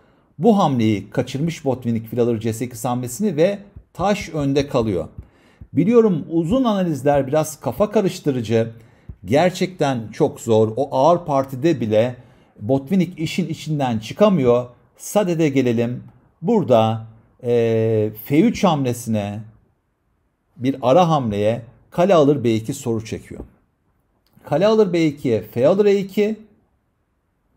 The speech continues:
Kale B üç oynuyor. Şimdi burada düşüncesi şu tabii Botvinnik'in. Ben oyun sonuna girdim ve bir taş öndeyim. Ama sıkıntı şu ki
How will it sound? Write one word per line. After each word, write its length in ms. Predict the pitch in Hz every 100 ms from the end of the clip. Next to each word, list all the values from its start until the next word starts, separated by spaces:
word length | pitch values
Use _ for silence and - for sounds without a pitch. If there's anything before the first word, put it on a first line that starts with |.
| - _ _
Kale 300 | - 147 185
B 60 | 156
üç 260 | 214 -
oynuyor. 420 | 214 196 196 196 214 - _ _ _ _ _ _ _
Şimdi 280 | - 220 277
burada 460 | 226 247 226 - 110
düşüncesi 540 | 139 - 180 220 226 285
şu 220 | 339 339
tabii 260 | 180 127
Botvinnik'in. 680 | 117 117 120 143 254 247 165
Ben 280 | 220 202 208
oyun 300 | 175 202 226
sonuna 460 | - 175 147 123
girdim 760 | 113 135 220 165 139 143 185 202 - _ _ 117
ve 480 | 147 196 220 226 196 123
bir 420 | 190 208 220 -
taş 340 | 185 208 -
öndeyim. 680 | 165 165 170 190 156 90 - _ _ _ _ _ _ -
Ama 220 | 127 156
sıkıntı 520 | 147 - - 160 165
şu 220 | 156 - 139
ki 300 | 170 156